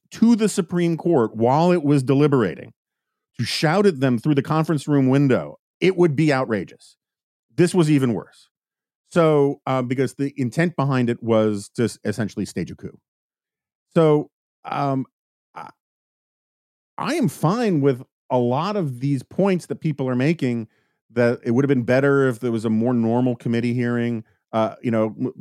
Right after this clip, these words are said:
a more normal approach. Uh, I'm, but a lot of these things we actually knew, and that's part of Tucker's shtick, is to take facts that were actually in the record, but because his audience, particularly his biggest fans, are woefully uninformed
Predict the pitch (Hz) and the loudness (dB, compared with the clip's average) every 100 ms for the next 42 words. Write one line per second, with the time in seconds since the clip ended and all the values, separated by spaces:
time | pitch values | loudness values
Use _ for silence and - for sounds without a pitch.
0 | - 117 117 120 117 120 117 - 117 113 | -6 -2 0 0 0 0 -2 -2 0 0
1 | 113 - _ _ _ _ 113 101 95 90 | -2 -8 _ _ _ _ 0 0 0 -2
2 | 87 78 - _ - 127 127 _ _ 131 | -4 -10 -16 _ -4 -4 -4 _ _ -4
3 | 123 - 120 127 214 226 170 165 139 139 | -2 -2 0 0 0 0 2 0 2 0
4 | 139 143 - 139 123 117 156 123 85 110 | 0 -2 -2 -4 0 2 4 2 -2 -6
5 | 113 147 - - 165 139 - 135 - 98 | -2 -2 -4 -2 0 0 0 -4 -4 -10
6 | - 160 101 - _ _ _ _ _ _ | -6 -4 -4 -6 _ _ _ _ _ _
7 | _ 135 120 127 - 208 220 - 160 151 | _ 0 0 -4 0 0 0 0 0 -2
8 | - 131 151 151 208 180 147 139 156 147 | -2 -2 0 0 -2 -2 0 0 2 2
9 | 117 131 - - - _ _ _ _ 143 | 2 0 -2 -14 -20 _ _ _ _ 0
10 | 147 143 139 226 196 135 160 170 107 98 | 0 0 2 2 4 2 2 2 0 -2
11 | - 185 139 131 113 170 160 156 156 135 | -2 0 2 0 2 0 0 0 -2 2
12 | 120 123 156 269 - 294 262 240 165 180 | 0 4 4 2 0 -4 -2 -2 0 2
13 | 190 156 180 170 90 85 | 2 0 0 0 -2 -8